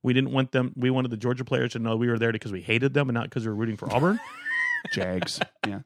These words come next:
Speaker 1: Yeah.
Speaker 2: of Jags. Go ahead.
Speaker 1: And, uh, so the school decided to wear old gold and white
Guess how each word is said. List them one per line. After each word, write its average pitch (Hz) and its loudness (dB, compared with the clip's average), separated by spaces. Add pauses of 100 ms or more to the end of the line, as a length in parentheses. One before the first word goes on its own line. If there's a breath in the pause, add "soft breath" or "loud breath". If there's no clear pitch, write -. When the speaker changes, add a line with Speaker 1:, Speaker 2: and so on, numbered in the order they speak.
(120)
Speaker 1:
Yeah. 170 6
Speaker 2:
of 101 -2
Jags. - -12
Go 117 -10
ahead. 110 -8
Speaker 1:
And, 135 8
uh, 120 6
so 127 6
the 123 2
school 170 8
decided 123 2
to 123 0
wear 117 0
old 123 2
gold 110 2
and 120 -4
white 190 -2